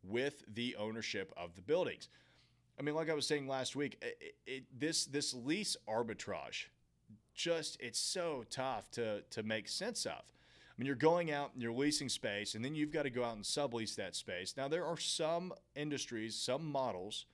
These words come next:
where that has proven to work. Salons, for example. Salon, almost every salon you'll ever come across is done this way. They go out, one person leases the entire space, and then they sublease to each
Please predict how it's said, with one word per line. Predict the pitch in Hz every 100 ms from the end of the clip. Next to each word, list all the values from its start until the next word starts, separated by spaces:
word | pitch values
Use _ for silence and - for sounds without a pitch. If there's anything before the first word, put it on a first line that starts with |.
| - _
where | -
that | 131 131
has | 151 147
proven | 117 110 110
to | 117
work. | 139 135 - - - -
Salons, | - 127 139 147 -
for | 117
example. | 98 92 87 73 - _ _
Salon, | - 120 117 131 -
almost | 127 107 -
every | 156 160
salon | 156 156 143 143
you'll | 123 -
ever | 127 139
come | - 120
across | 117 107 -
is | 98
done | 98 107
this | 95 - 98
way. | 71 - - - - -
They | 120
go | 131 147
out, | 139 143 151 -
one | 98 113 127
person | 131 131 135 127
leases | 131 - 117 104
the | 107
entire | 101 - 101 113 151
space, | - 131 107 123 - - - - -
and | 110
then | 113
they | 131
sublease | - 185 160 110 - -
to | - 120
each | 135 151